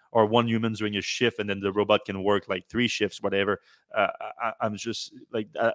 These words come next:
that, it's, it's, we're years and years and years away, decades away from that.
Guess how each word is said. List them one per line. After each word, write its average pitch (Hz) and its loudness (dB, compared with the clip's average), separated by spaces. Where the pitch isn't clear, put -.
that, 123 -2
it's, - -12
it's, - -10
we're 113 6
years 117 6
and 107 -2
years 113 4
and 104 -4
years 110 2
away, 104 0
decades 107 0
away 95 -2
from 95 -10
that. 95 -4